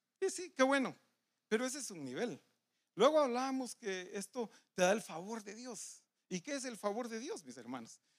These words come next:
Imagínense, hay un pasaje en la Biblia, mis hermanos, donde Moisés habla con el Señor y él le dice, está en Éxodo treinta y tres, si lo quieren revisar, él le dice, "Te he conocido por tu nombre", o sea, mi gracia está contigo.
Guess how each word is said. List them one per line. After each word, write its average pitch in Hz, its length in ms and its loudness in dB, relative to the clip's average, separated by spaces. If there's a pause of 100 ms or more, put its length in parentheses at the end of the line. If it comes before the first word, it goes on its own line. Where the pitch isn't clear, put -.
(100)
Imagínense, 202 460 0
hay 226 140 -4
un 294 80 -4
pasaje 240 340 -6
en 240 60 0
la 135 80 -2
Biblia, 196 280 -2
mis 180 140 -4
hermanos, 175 280 0
donde 147 300 0 (640)
Moisés 185 800 4 (1040)
habla 208 320 10
con 170 140 -2
el 139 60 -2
Señor 170 300 -4
y 202 120 -2
él 202 80 -2
le 196 100 0
dice, 208 420 -4 (960)
está 196 360 6
en 196 80 4
Éxodo 202 300 2
treinta 165 260 0
y 147 40 0
tres, 190 260 0
si 202 60 -2
lo 170 100 -4
quieren 185 220 0
revisar, 175 500 -4
él 196 160 2
le 208 100 6
dice, 202 300 2
"Te 202 160 -2
he 190 60 -2
conocido 202 400 -6
por 208 260 -6
tu 208 160 -10
nombre", 208 560 -6
o - 60 -14
sea, 214 160 -6
mi 185 180 -6
gracia 202 380 -10
está 196 220 -16
contigo. 240 720 -12